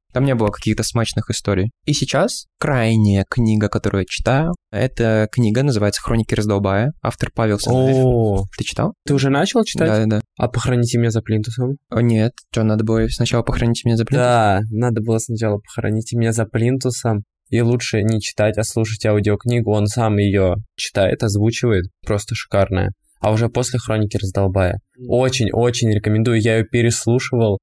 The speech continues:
Speaker 2: У меня в Телеграме даже есть канал аудиокниги. Я туда загрузил, я не, не мог нигде найти, где можно прослушать аудиокнигу. Где-то на торрентах я скачал ее и загрузил себе, сделал канал в Телеге, чтобы было удобно слушать.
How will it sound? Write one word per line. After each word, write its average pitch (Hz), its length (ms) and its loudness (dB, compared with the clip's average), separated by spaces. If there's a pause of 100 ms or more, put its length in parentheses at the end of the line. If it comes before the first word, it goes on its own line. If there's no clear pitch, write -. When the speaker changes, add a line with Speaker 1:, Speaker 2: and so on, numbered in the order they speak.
Speaker 2:
У 110 100 2
меня 117 420 2 (140)
в - 120 -10
Телеграме 113 760 2 (240)
даже 110 400 2
есть 101 420 0 (120)
канал 107 600 2 (240)
аудиокниги. 110 760 2
Я 95 220 2
туда 107 340 2
загрузил, 104 520 2
я 107 180 2
не, 104 200 0
не 110 100 2
мог 113 220 0
нигде 104 240 0
найти, 101 280 0
где 107 200 2
можно 101 260 0
прослушать - 440 -4
аудиокнигу. 101 600 0 (180)
Где-то 110 300 -2
на 98 140 0
торрентах 104 520 0
я 101 80 0
скачал 107 520 0
ее 107 260 2 (160)
и 117 300 2
загрузил 113 580 2
себе, 104 340 2
сделал 104 320 2
канал 101 380 0
в - 100 -8
Телеге, 101 380 2
чтобы 98 300 0
было 98 160 2
удобно 101 340 2
слушать. 101 480 -2